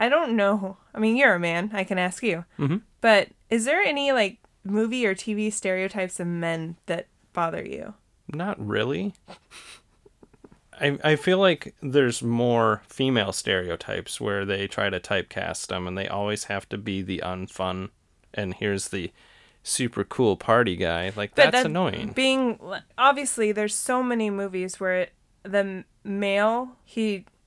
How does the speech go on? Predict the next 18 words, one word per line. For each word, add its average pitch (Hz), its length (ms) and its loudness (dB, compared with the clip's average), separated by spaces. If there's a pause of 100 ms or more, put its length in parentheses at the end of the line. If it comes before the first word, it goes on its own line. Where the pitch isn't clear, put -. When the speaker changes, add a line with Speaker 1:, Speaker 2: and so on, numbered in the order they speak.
(180)
Speaker 1:
doesn't 269 240 2
have 240 200 0
any 214 160 0
ambition. 175 680 -4
He's 185 220 -6
sloppy. 175 800 -4
He, 180 280 -6
Speaker 2:
Mm-hmm. 175 220 -4 (200)
Speaker 1:
you 208 100 -2
know, 185 120 4
he 220 100 2
doesn't 233 220 2
care 208 180 4
about 190 200 4
anything 190 360 -4
but - 180 -12
sports. 180 800 0
And, 170 560 -4